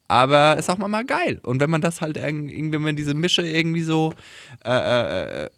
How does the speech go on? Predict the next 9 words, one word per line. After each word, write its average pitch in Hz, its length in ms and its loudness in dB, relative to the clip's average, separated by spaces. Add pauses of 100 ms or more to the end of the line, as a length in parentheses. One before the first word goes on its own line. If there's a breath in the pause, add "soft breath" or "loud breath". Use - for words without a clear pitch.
aus, - 240 -2
aus, - 220 -4
also 113 420 -2
selber 151 540 2
irgendwie 127 260 -2
erlebt 143 380 0
hat 165 100 -4
und 127 160 -6
dann 131 340 -4